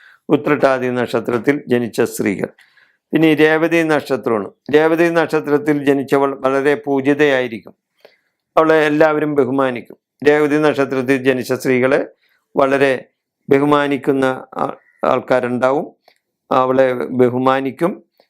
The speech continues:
വളരെ പൂജിതയായിരിക്കും. ബന്ധുക്കളാൽ സ്നേഹവതിയായിരിക്കും. ബന്ധുക്കളൊക്കെ അവളോട് വളരെ സ്നേഹത്തോടു കൂടിയൊക്കെ പെരുമാറും. സ്നേഹി-, സ്നേഹം,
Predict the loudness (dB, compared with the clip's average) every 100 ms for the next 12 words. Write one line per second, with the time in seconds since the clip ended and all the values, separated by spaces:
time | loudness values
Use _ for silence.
0 | _ _ -2 2 4 2 0 0 2 2
1 | 2 2 2 0 -4 -2 -4 -4 _ _
2 | -2 -2 0 -2 0 0 0 -4 0 0
3 | 2 -2 -2 0 2 2 -2 -8 -14 _
4 | _ -4 -2 0 0 2 2 0 -2 -2
5 | -2 -2 0 0 0 2 0 -2 0 2
6 | 0 0 -2 0 0 0 0 -2 -2 _
7 | _ _ _ 0 2 4 2 2 2 -2
8 | -6 _ -20 _ -14 -2 2 2 0 -4
9 | -2 0 0 0 -4